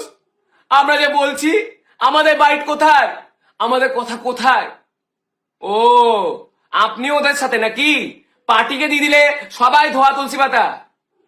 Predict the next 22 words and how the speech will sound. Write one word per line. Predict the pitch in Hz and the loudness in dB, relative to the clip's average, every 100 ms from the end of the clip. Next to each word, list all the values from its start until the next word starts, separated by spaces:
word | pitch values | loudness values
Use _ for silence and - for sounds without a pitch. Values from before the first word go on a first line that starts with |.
| - | -12
আর | 170 | -4
পার্টিকে | 233 233 254 285 | -2 -2 -2 0
না | 269 262 | 2 2
দিলেই | 269 294 294 | 2 0 0
সব | 294 240 | 0 2
ভালো। | 277 269 - - _ _ _ _ _ _ _ _ _ _ - | 0 2 -2 -6 _ _ _ _ _ _ _ _ _ _ -4
আমাদের | 190 220 247 262 247 | 0 2 2 2 2
মন্দিরে | 220 208 208 233 | 0 -2 0 0
প্রত্যেকটা | 233 233 233 240 254 | 0 -2 -2 -2 -4
সময় | 240 226 233 | -4 0 0
এক | 220 220 | 0 -2
লাখ | 214 | -2
টাকা | 233 | 0
করে | 233 233 | 2 2
চাইতো, | 220 214 208 151 - _ _ _ _ _ 143 | 0 0 -4 -6 -12 _ _ _ _ _ 0
দেয়া | 196 208 | 4 4
হতো। | 214 202 143 - _ _ | 2 -4 -10 -12 _ _
এখন | - 202 254 247 | -2 0 -2 -4
ট্রাস্টির | - 247 233 - 262 247 | 0 2 2 0 -2 0
মেম্বার | 233 233 254 | 2 2 2
করতে | 254 - | 0 0
হবে। | 254 226 185 - | 2 2 0 -6